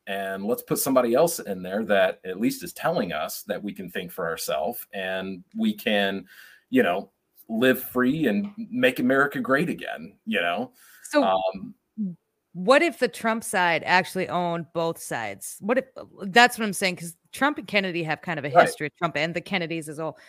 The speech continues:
Speaker 2: So if he were to run
Speaker 1: It's like,
Speaker 2: and
Speaker 1: look, it's,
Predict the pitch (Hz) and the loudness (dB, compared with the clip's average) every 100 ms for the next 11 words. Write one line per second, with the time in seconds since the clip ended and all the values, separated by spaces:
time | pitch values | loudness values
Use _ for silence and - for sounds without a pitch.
0 | - _ 202 196 277 339 262 175 202 247 | -20 _ 0 4 6 6 4 4 6 6
1 | 165 165 190 _ _ _ _ _ _ 156 | 6 2 -6 _ _ _ _ _ _ 2
2 | 151 160 143 - 190 156 143 - 139 | 6 8 8 6 2 6 6 6 -2